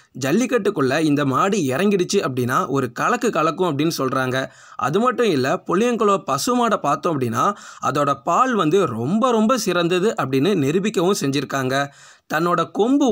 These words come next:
ஒண்ணு போதும். இந்த மாடு ரெண்டாவதுங்க. இந்த மாடோட ஸ்ட்ரக்சரு, சைஸு அதெல்லாம் ஒரு பக்கம் இருக்கட்டும். ஆனா இந்த மாட்டோட கொம்பு ஒண்ணு போதும் இதோட வீரத்தை சொல்றதுக்கு. நான்காவது நம்ம பார்க்க போறது ஆலம்பாடி காளை. ஆலம்பாடி மாடு தமிழ்நாட்டை சேர்ந்த ஒரு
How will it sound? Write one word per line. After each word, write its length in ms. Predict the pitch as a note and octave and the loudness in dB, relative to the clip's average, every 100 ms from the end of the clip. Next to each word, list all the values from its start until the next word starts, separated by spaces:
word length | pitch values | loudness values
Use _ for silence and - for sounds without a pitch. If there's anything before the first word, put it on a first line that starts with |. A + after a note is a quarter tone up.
| F#3 | 4
ஒண்ணு 180 | A3 G#3+ | 2 0
போதும். 260 | D#3+ C3+ B2 - | -2 -2 -4 -10
இந்த 100 | A#2+ G#2+ A2 | -8 -4 -2
மாடு 280 | D#3+ G3 D#3 | 0 0 0
ரெண்டாவதுங்க. 480 | D#3 F3+ D#3 B2 E3 A3 - - D3 | 0 0 0 -2 -2 -4 -12 -8 -4
இந்த 100 | C#3+ C#3 | 0 0
மாடோட 320 | D#3+ D#3+ D#3 - | 2 0 0 -2
ஸ்ட்ரக்சரு, 560 | C#3 - F3+ D3 D3 D3 C#3+ | -4 -4 -4 0 0 0 -2
சைஸு 400 | C#3+ D3 - D#3 C3 | 0 0 -2 -4 -4
அதெல்லாம் 320 | A#2 E3 G3 | -2 0 0
ஒரு 80 | F3 D#3+ | 0 -4
பக்கம் 260 | - E3+ E3 | -2 0 0
இருக்கட்டும். 420 | F#3 D3+ C3 A#2 - - B2 | -2 -2 -4 -6 -18 -8 -2
ஆனா 160 | C#3+ D#3+ F3 C#3+ | 0 0 0 0
இந்த 120 | C3+ B2 | 0 -2
மாட்டோட 460 | E3+ G#3+ G#3 F#3 F3+ E3 | -2 0 0 0 -2 -2
கொம்பு 260 | G3+ A#3 F3 C#3+ | 0 2 2 2
ஒண்ணு 180 | A3 A#3+ E3 | 0 0 0
போதும் 300 | C#3+ F3 F3+ C#3+ | 0 0 0 0
இதோட 200 | C#3+ C#3 B2+ | 0 0 0
வீரத்தை 300 | F3 D#3+ D3+ C#3+ | -2 -2 -4 -2
சொல்றதுக்கு. 520 | C3+ C3+ B2 A#2 C3 C3 _ _ _ - C3 | -2 0 -2 -2 -4 -4 _ _ _ -12 -2
நான்காவது 440 | D3+ A3 B3 A3+ D#3 | 0 2 2 2 0
நம்ம 120 | C3 A2+ C3 | 0 0 -2
பார்க்க 260 | D3 C#3+ | -2 -2
போறது 260 | C3 A#2 C#3 - - C#3+ | -2 0 -2 -2 -2 0
ஆலம்பாடி 420 | G3+ E3+ D#3 D#3+ C#3 | 0 0 0 -2 -2
காளை. 220 | A#2+ A#2 - - - - D#3 | -4 -4 -8 -20 -20 -4 0
ஆலம்பாடி 440 | B3+ C4 A#3+ G#3 D#3 | 2 2 2 0 0
மாடு 240 | C3 C3 F#3 - | 0 0 0 -2
தமிழ்நாட்டை 460 | C3 G#3 G#3 F#3+ E3+ | 0 2 0 0 -2
சேர்ந்த 280 | C3+ B2+ D#3+ D#3+ | -2 -2 -2 -2
ஒரு 100 | C3+ | -2